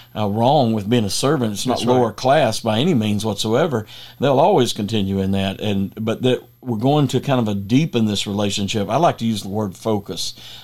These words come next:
Speaker 1: I think their focus is gonna change a little bit. And, and if you, if you take some time and start thinking about it, the difference between a, a servant and a friend and the way they, uh, respond to one another, you can start picking out some things that are different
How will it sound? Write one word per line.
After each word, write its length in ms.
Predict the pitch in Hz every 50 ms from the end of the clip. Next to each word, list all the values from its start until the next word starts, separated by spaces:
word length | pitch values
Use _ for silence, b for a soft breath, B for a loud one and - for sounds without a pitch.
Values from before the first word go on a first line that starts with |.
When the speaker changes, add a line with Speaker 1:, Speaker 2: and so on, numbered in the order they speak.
| B -
Speaker 1:
I 60 | 127
think 160 | 135 131 120
their 120 | - 113 104
focus 580 | - - - 131 139 143 131 - 117 104 - 110
is 100 | 101 -
gonna 240 | - 117 107 101 92
change 540 | - - - 120 120 127 131 127 120 104
a 40 | 113
little 200 | 104 104 104 101
bit. 320 | 92 101 101 101 107 - B B B B B B B B B
And, 220 | 110 110 110 -
and 120 | - 123 117
if 100 | 101 -
you, 160 | 123 120 110 - -
if 120 | 120 -
you 60 | 135 123
take 240 | - 240 254 247
some 160 | - 131 117 107
time 280 | 131 131 131 139 127 120
and 140 | 107 98
start 280 | - - - 117 - -
thinking 360 | - 123 127 127 - 117 107
about 240 | 104 98 101 101 98
it, 140 | 101 98 - - b b b b b b b b b -
the 60 | 113 110
difference 360 | 131 147 135 143 127 117 -
between 480 | 117 107 - 127 123 123 120 120 117
a, 200 | 110 101 101 104 - -
a 80 | 107 104
servant 600 | - - - 131 131 131 123 120 123 113 110 - _ _ _ _
and 120 | - 104 101
a 40 | 95
friend 640 | - - - 123 123 120 110 101 95 98 98 92 - b b b b _ -
and 120 | 110 107
the 40 | 107
way 200 | 107 117 123 123
they, 320 | 117 110 107 104 98 - - - _ _ _ _ _ _ -
uh, 80 | 107
respond 520 | 98 98 104 98 - - 131 127 135 127 117
to 60 | 104
one 120 | 101 98
another, 380 | 95 95 95 101 101 98 98 98 B B B B B B
you 80 | - -
can 140 | - 190
start 320 | 175 - 202 170 180 - _
picking 260 | - 226 226 - 185
out 200 | 175 170 143 -
some 160 | - 147 123 104
things 320 | 117 135 135 139 135 110
that 100 | 117 104
are 80 | 104 95
different 480 | 95 113 123 98 - - 101 98 -